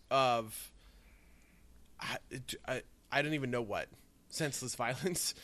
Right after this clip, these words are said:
<laughs> Senseless violence that is, that is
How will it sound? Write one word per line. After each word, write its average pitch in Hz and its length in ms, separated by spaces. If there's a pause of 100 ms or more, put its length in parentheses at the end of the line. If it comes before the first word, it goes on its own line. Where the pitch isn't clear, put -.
<laughs> - 160
Senseless 185 480
violence 160 580
that 143 280 (100)
is, 131 600 (840)
that 131 160
is 123 280